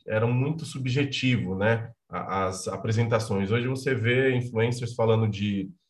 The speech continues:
ativos, você vê as marcas fazendo propagandas mais direcionadas. Você acha que o impacto, né, dessa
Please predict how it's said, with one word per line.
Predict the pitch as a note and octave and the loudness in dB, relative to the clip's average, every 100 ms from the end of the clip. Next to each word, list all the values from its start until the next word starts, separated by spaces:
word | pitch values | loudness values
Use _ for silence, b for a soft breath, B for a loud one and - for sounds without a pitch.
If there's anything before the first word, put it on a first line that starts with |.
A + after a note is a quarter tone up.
| _ _ _ - | _ _ _ -8
ativos, | F2 F2 - D#3+ D#3+ B2 A2+ G#2 | -6 -6 -4 0 0 0 -2 -2
você | G#2+ - G#2+ | -4 -2 -2
vê | G#2+ | 4
as | G#2+ G#2 | 4 4
marcas | G#2+ G#2+ G#2+ A2 | 2 2 0 -4
fazendo | G2+ G#2 G2+ | -6 -4 -4
propagandas | G2+ G2 F#2+ G2 G2 F#2+ | -4 -2 -2 -2 -2 -2
mais | F#2+ | -4
direcionadas. | G2 G2 G2 - F#2+ G2+ A#2 B2+ B2+ B2+ - _ _ - - | -2 -4 -6 -6 -2 2 2 4 0 -2 -8 _ _ -20 -6
Você | A2 - D#3+ | -6 4 6
acha | E3+ F3+ F#3 | 6 4 0
que | - - D#3 - b b _ | -2 -4 -4 -4 b b _
o | C3 | -2
impacto, | C#3+ C3+ C3+ C3 - G#2+ | -2 2 4 4 2 -2
né, | G2+ G#2+ | 0 2
dessa | G#2+ A2 A#2 | 2 2 0